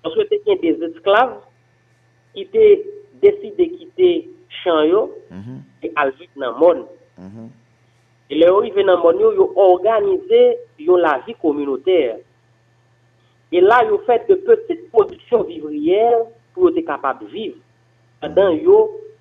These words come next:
Speaker 1: dan le marronnaj.
Speaker 2: Mhm.
Speaker 1: Yo fè l nan yon apwòch sekansyèl. Sa vle di ki sa?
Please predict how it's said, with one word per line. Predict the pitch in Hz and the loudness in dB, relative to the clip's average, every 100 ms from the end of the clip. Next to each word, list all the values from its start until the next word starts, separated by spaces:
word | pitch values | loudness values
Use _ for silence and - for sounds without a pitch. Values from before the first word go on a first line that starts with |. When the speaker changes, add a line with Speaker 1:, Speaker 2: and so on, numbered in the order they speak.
| - | 0
Speaker 1:
dan | 214 202 | 2 2
le | 147 | 0
marronnaj. | 151 147 139 117 104 - - _ _ | 0 0 -2 -8 -14 -18 -20 _ _
Speaker 2:
Mhm. | 71 85 82 107 127 _ _ _ _ _ _ _ - | -20 -20 -18 -18 -20 _ _ _ _ _ _ _ 2
Speaker 1:
Yo | 508 523 523 | 2 2 0
fè | 330 | 2
l | 330 330 311 320 | 2 0 -4 -10
nan | 320 220 226 | -2 2 2
yon | 262 - | 2 -2
apwòch | 214 208 220 247 277 - - _ _ _ - | -4 -4 2 2 2 -2 -20 _ _ _ -2
sekansyèl. | 311 311 226 - - 143 120 113 | -2 0 -4 -4 -10 -6 -6 -4
Sa | 240 | -4
vle | 240 240 | -2 -4
di | - | -4
ki | 208 | -10
sa? | 135 | -10